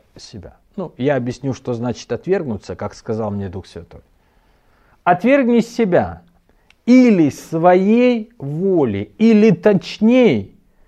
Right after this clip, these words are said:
обрати свои взоры от того, что диктует тебе и говорит тебе делать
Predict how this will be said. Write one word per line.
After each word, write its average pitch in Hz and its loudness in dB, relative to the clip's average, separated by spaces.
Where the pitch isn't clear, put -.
обрати 202 4
свои 170 2
взоры 147 4
от - -6
того, 226 0
что - 0
диктует 202 0
тебе 147 -2
и 196 0
говорит 214 4
тебе 151 0
делать 139 2